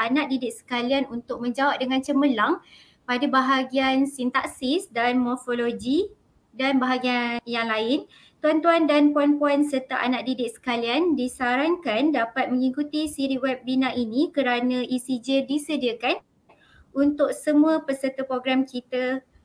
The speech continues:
pada pagi ini. Terima kasih diucapkan kepada panel kita yang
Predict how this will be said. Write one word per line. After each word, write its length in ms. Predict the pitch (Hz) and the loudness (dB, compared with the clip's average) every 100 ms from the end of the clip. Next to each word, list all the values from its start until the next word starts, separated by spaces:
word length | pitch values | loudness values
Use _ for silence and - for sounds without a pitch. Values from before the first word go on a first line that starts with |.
| _ - | _ -4
pada 160 | 226 | -4
pagi 320 | 240 233 208 220 | -2 -2 -4 -4
ini. 240 | 233 220 | -4 -4
Terima 240 | 220 254 | -4 0
kasih 240 | 294 294 294 | 0 2 0
diucapkan 480 | 269 262 - 269 269 | 0 -2 -2 -2 -2
kepada 240 | 247 254 | -4 -2
panel 400 | 247 240 247 240 | -2 -2 -2 -4
kita 240 | 254 247 | -6 -6
yang 480 | 240 226 220 220 226 | -4 -2 -2 -4 -8